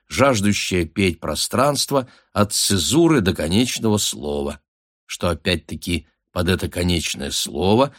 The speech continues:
можно взять дополнительное прилагательное, короткое, двусложное – так, чтоб получилось, скажем, таинственный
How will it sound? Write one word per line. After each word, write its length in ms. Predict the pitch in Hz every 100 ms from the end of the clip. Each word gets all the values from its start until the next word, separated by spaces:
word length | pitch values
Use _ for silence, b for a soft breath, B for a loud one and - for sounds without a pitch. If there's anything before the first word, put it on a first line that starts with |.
| b b
можно 320 | 95 110 107
взять 380 | 101 - 123 113
дополнительное 1040 | 113 117 127 101 82 82 85 101 98 98 98
прилагательное, 960 | 101 101 101 104 104 104 101 104 101 b b _
короткое, 720 | 92 78 95 110 - 113 113
двусложное – 1040 | 90 92 98 - 76 87 82 98 110 110 b b _ -
так, 180 | 95 98
чтоб 320 | - 92 -
получилось, 640 | 90 90 82 101 92 85
скажем, 540 | - 101 90 87 82 - _ _ _
таинственный 1040 | 78 78 120 104 - - 101 101 104 101